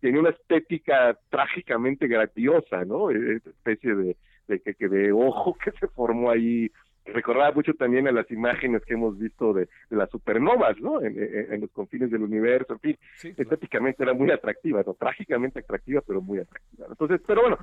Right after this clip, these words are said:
Speaker 1: digamos, esta, eh, eh, de, la, el, la, el dictamen último, pues es cor-, es responsabilidad de la cea, de la Agencia de Seguridad, Energía y Ambiente, cuyo acrónimo,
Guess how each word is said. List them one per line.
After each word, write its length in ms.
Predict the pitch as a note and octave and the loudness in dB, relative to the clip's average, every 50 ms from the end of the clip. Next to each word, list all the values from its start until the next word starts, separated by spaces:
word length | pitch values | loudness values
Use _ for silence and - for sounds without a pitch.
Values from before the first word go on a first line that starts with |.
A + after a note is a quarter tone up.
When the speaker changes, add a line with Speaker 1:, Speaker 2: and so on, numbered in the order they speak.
| - - - | -8 -6 0
Speaker 1:
digamos, 180 | F#3 G3 G3 G3 - - | 2 2 2 2 0 0
esta, 480 | G#3 A#3 A#3 - _ - B3+ B3 A#3 | 2 2 2 0 _ 0 2 4 4
eh, 280 | G3+ F3 C#3+ C3 B2+ - _ _ _ _ _ _ - | 4 4 2 -2 -6 -10 _ _ _ _ _ _ -4
eh, 400 | D#3 D3 C#3+ C#3+ C3+ C3 C#3 B2 - | -2 -2 -2 -2 -2 -4 -6 -4 0
de, 480 | C#3+ C3 B2 B2 A#2+ A#2+ B2+ C3+ C3 - _ _ _ | 2 4 4 4 4 2 0 -4 -6 -8 _ _ _
la, 200 | B2+ C3+ C3+ C#3+ | 0 2 2 4
el, 260 | C#3+ C#3+ D3 C3+ B2+ B2+ C3 C3 C3 | 4 4 2 2 0 -4 -8 -6 -2
la, 140 | C3+ C3 B2+ | 2 2 2
el 120 | B2+ B2+ B2 | 2 0 -4
dictamen 500 | C3 - - - G#3+ A3 A#3+ A#3 G#3+ A3+ | -8 -8 -2 0 2 2 2 2 4 4
último, 720 | B3 B3+ A#3 - - - F#3+ F3+ F3 E3+ F3+ F#3 G#3 G#3 - _ _ _ _ _ _ _ | 6 4 4 2 0 0 0 0 2 2 2 2 2 0 -2 _ _ _ _ _ _ _
pues 120 | C#3+ C3 C#3 | -2 0 0
es 100 | E3+ - | 0 0
cor-, 180 | - G3 E3+ D3 | 0 0 2 2
es 80 | D3 | 2
responsabilidad 720 | D#3+ E3+ E3+ - D#3+ B2+ - C#3+ B2 A#2+ A2+ A2+ A#2+ B2+ C3 | 2 0 0 -2 -4 -2 0 0 0 2 2 4 2 4 4
de 100 | C#3 C3+ | 4 4
la 120 | C3+ C3 - - | 2 0 0 2
cea, 160 | A#3+ A#3+ G#3+ | 2 2 4
de 100 | D3 A2+ | 4 4
la 100 | G#2+ G#2 | 2 0
Agencia 340 | - - A#2+ B2+ B2 - C#3 | 0 0 -2 -2 0 0 -2
de 60 | A#2 | -2
Seguridad, 440 | - A2+ G2 G#2 G#2 G#2 G#2+ A2 A#2 | -4 -6 -6 -4 0 0 2 2 2
Energía 380 | A#2 A2+ G#2+ G2 - - G#2+ | 2 0 -2 -4 -2 -2 0
y 80 | G#2+ A2+ | 0 0
Ambiente, 560 | A2 G#2+ A2+ A#2+ A#2 A#2 - - D#3 D3+ - _ - - _ _ | 0 0 0 0 0 0 -2 -4 -4 -4 -4 _ -16 -20 _ _
cuyo 200 | - - A#2+ A2+ | -4 0 0 0
acrónimo, 640 | A2 - C#3+ C#3 C#3+ C#3+ C3+ B2+ A#2 A2+ A2 G2+ G2+ | 2 2 2 2 4 4 2 2 2 2 2 0 0